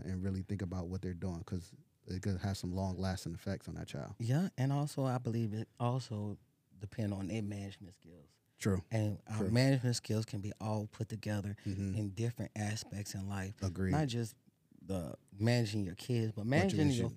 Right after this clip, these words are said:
Speaker 1: your life,
Speaker 2: finances,
Speaker 1: yep.
Speaker 2: managing the job,
Speaker 1: Yep.
Speaker 2: and managing, especially in military, the management skills of your organization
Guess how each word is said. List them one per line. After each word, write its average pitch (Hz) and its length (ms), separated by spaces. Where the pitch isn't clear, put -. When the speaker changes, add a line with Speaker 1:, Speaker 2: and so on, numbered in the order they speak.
Speaker 1:
your 123 100
life, - 20
Speaker 2:
finances, 120 720
Speaker 1:
yep. 107 100
Speaker 2:
managing 120 480
the 95 60
job, 120 480
Speaker 1:
Yep. 95 220
Speaker 2:
and 117 180
managing, 151 420
especially 135 540
in 113 120
military, 110 540
the 117 80
management 139 480
skills 123 540
of 110 160
your 113 160
organization 117 560